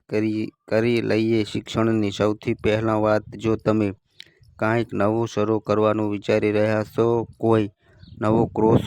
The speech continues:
કોઈ નવો અભ્યાસ કે પછી કોઈ સ-, સ્પર્ધાત્મક પરીક્ષાની તૈયારી, તો હું તમને સ્પષ્ટ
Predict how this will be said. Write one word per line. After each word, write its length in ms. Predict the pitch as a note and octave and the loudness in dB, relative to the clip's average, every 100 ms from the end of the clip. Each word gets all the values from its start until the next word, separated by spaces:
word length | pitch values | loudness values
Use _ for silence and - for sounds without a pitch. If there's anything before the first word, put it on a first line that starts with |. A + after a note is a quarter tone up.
| - | -2
કોઈ 260 | A2+ A#2 | 0 2
નવો 300 | G#2+ G#2 A2 A2 | 2 2 2 2
અભ્યાસ 440 | G2+ - G#2+ A2+ B2 | 0 2 2 4 2
કે 140 | - A2 | 0 -2
પછી 400 | - G#2 A#2 G#2+ | -2 -2 -4 -6
કોઈ 320 | - A2+ A2+ | 0 2 2
સ-, 260 | - G2+ F#2 _ _ | -2 -6 -6 _ _
સ્પર્ધાત્મક 840 | - G2+ G2 - A2+ A#2 A#2 A#2+ A2 | -8 -4 -4 -4 -4 -4 -2 -4 0
પરીક્ષાની 560 | G2+ A2 - A2+ A2+ | -2 -2 -2 0 0
તૈયારી, 460 | G#2 G#2+ G#2+ A2 A2+ | 0 2 2 2 -2
તો 160 | - A2 | 0 0
હું 280 | G#2 A2 A2 | 2 0 -4
તમને 340 | - A2 A#2 | -4 -4 -4
સ્પષ્ટ 500 | - A2 A#2+ B2 - | -6 -4 0 0 -2